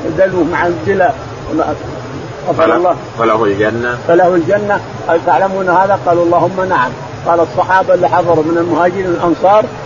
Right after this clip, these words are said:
Speaker 1: اللهم نعم، نشهد بهذا أن الرسول قال هذا. قال: أنشدكم الله أن الرسول عليه الصلاة والسلام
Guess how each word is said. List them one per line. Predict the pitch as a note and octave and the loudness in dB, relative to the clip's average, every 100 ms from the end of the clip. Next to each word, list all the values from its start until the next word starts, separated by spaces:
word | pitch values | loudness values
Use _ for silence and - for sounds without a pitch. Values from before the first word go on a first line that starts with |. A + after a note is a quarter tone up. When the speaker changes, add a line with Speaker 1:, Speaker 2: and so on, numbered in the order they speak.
| - | -4
Speaker 1:
اللهم | D#3+ F3 F3+ E3 D#3 | 0 2 2 2 0
نعم، | D#3 B2+ D3+ | 2 2 2
نشهد | F#3 - C#3+ C3+ | 0 0 -6 0
بهذا | D3 D#3 D#3+ - - - - | 2 2 2 -2 -8 -14 -4
أن | D#3 | 0
الرسول | D#3 D3+ C#3+ G#3 - | 2 0 0 0 0
قال | E3 D#3 | 0 2
هذا. | C3+ C#3 C3+ B2+ - - - E3+ | 2 2 0 -6 -10 -12 -4 0
قال: | F3+ | 2
أنشدكم | F3+ F3+ A#3 A3 G#3+ G3+ F#3+ | 2 2 2 0 0 -2 0
الله | F#3 F3+ F#3 - - - | 2 2 0 -4 -12 -6
أن | - E3 | -2 0
الرسول | A#3+ - - G#3 | 2 2 2 2
عليه | G3+ G3 | 2 0
الصلاة | F3 - F#3 F#3 | 0 2 2 2
والسلام | E3+ - E3+ F3+ D3 | -4 0 2 4 0